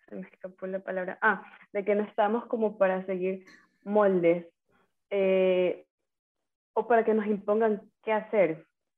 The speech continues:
Es como te dicen qué hacer, es como un no. <laughs> O sea, no, si me quiero equivocar, me equivoco, aprendo, pero no es exactamente lo que tú quieras hacer. Y al principio, cuando no te das cuenta de este tipo de cosas, te pesa un poquito,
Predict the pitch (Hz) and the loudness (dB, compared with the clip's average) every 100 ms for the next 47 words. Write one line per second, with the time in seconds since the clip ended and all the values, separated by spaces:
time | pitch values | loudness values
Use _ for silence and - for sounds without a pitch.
0 | _ - 233 220 202 208 233 233 233 240 | _ -4 -2 0 0 0 0 0 0 0
1 | 254 240 233 - 208 180 185 214 233 208 | 0 0 0 -4 -6 -4 0 2 2 2
2 | 208 214 226 202 226 220 330 370 330 - | -2 -6 -6 -2 -2 0 -2 0 -4 -2
3 | 208 190 208 196 196 208 202 208 214 190 | -2 2 4 4 2 0 -2 -2 -4 -2
4 | 202 226 226 233 214 240 233 226 202 202 | 2 2 2 0 2 0 -2 -4 -2 -2
5 | 214 247 - 190 220 220 180 175 - _ | 0 -2 -2 0 2 2 2 -4 -10 _
6 | _ _ _ _ - 196 202 196 208 220 | _ _ _ _ -6 -2 0 0 -2 -4
7 | 208 202 196 208 202 208 208 190 180 175 | -4 -4 -2 -2 -2 -2 -4 -6 -10 -12
8 | 185 196 208 247 220 - - - _ _ | -8 -6 -4 -4 -4 -8 -20 -20 _ _
9 | - 233 240 247 247 - _ - 233 226 | -6 -2 2 4 2 -2 _ -4 -4 2
10 | 247 240 254 254 311 311 240 202 - 214 | 2 2 -2 -4 -2 0 2 2 2 2
11 | 214 226 240 233 226 214 220 208 208 202 | 2 2 2 -2 -4 0 0 0 -4 -10
12 | 196 208 208 196 196 247 - - - _ | -2 0 2 -2 -2 -6 -8 -20 -20 _
13 | - 254 254 247 311 - - 269 202 165 | -2 4 4 4 2 0 -6 -6 -2 -4
14 | 165 | -4